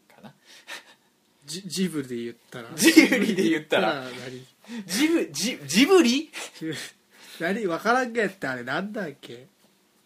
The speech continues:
Speaker 1: うーん。
Speaker 2: な、別世界の話な、あれ。
Speaker 1: あー、もうね、あれだよ、
Speaker 2: ネタバレになる。
Speaker 1: あれだよね。ネタバレになるから、言いたいけど、<laughs> 言いたいけど、
Speaker 2: うん。
Speaker 1: 言いたいけど、なんか、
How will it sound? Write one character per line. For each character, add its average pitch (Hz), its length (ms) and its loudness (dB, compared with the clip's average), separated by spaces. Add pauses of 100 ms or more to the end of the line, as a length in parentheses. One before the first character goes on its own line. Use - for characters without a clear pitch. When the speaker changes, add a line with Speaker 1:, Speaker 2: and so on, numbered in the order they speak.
(120)
Speaker 1:
う 143 60 -10
ー - 20 -8
ん。 120 1400 -8
Speaker 2:
な、 160 80 -10
別 170 400 -2
世 262 60 -2
界 143 180 -2
の 123 100 -14
話 117 280 -16
な、 120 60 -20
あ 123 40 -20 (1080)
れ。 135 100 -16
Speaker 1:
あ 160 560 -2 (680)
ー、 196 40 -2
も 202 200 6
う - 20 2
ね、 156 320 -4
あ 170 160 6
れ 220 80 4
だ 214 140 2
よ、 - 0 -
Speaker 2:
ネ - 20 0
タ 170 80 0
バ - 20 0
レ 175 100 -2
に 170 60 -6
な 165 60 -4
る。 180 60 2
Speaker 1:
あ - 20 2
れ - 20 0
だ 190 120 2
よ - 40 -6
ね。 127 200 -10
ネ 170 160 -4
タ 247 120 10
バ 247 120 6
レ 254 100 6
に 254 60 -2
な 254 80 -2
る 247 100 2
か 240 80 2
ら、 135 340 0 (360)
言 294 160 0
い 330 60 0
た 339 180 6
い 226 80 0
け 170 140 0
ど、 127 240 2
<laughs> - 40 -20
言 302 220 -4
い 330 60 -10
た 311 120 8
い 226 80 2
け 147 120 -2
ど、 117 180 0
Speaker 2:
う 135 120 -6 (320)
ん。 123 40 -20 (420)
Speaker 1:
言 240 120 -6
い 285 60 -4
た 330 120 0
い 269 40 0
け 226 60 0
ど、 196 100 2
な 214 120 2
ん - 20 -8
か、 165 220 -2